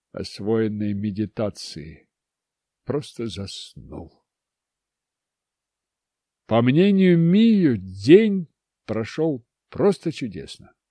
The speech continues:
Окончание учебного года и согласие Ая сопроводить её на приём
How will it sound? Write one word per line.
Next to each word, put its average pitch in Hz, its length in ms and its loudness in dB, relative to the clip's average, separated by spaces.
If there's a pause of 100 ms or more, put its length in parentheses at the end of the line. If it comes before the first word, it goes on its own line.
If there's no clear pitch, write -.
(1000)
Окончание 165 640 2
учебного 160 580 2
года 139 560 2
и 127 140 0
согласие 139 880 0 (100)
Ая 143 580 2 (320)
сопроводить 127 840 0
её 123 220 0
на 120 140 -4
приём 120 640 0